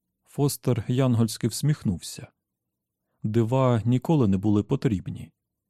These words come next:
В істині псевдоконцепція дива суперечила сама собі. Проте ці юні друзі завжди мали дізнатися про це самі. «Не зважай», спокійно відповів він. «Це дріб'язкова робота,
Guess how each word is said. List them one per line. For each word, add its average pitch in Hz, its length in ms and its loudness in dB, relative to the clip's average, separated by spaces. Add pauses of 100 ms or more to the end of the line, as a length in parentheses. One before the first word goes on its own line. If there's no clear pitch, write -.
В 110 200 -4
істині 101 680 0
псевдоконцепція 117 1040 -2
дива 113 440 2
суперечила 123 880 -4
сама 131 320 -2
собі. 135 460 -4 (840)
Проте 113 440 2
ці 113 200 -2
юні 120 260 2
друзі 110 560 0
завжди 113 400 0
мали 107 400 2
дізнатися 110 600 -2
про 110 200 -4
це 95 380 -4
самі. 113 560 -4 (960)
«Не 120 280 4
зважай», 110 680 -2 (380)
спокійно 127 640 0
відповів 104 640 -2
він. - 180 -12 (600)
«Це 120 420 2
дріб'язкова 113 840 2
робота, 101 580 -4